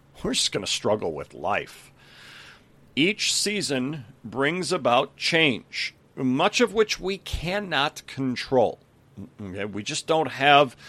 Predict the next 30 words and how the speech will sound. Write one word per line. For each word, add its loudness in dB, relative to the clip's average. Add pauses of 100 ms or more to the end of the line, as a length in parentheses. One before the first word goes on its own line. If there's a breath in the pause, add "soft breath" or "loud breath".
(160 loud breath)
the 0
ability 4
to -2
control 4 (240 soft breath)
a 0
lot 6
of 2
the 0
things -6
that -6
come -6
at 0
us. -12 (360 soft breath)
If 0
we -4
fail 4
to -2
adapt, 2 (400)
we -4
fail 0
to -14
move -12
forward. -10 (600 soft breath)
I -8
love 0
the 0
way 4
Wooden -4
put -6
that, -10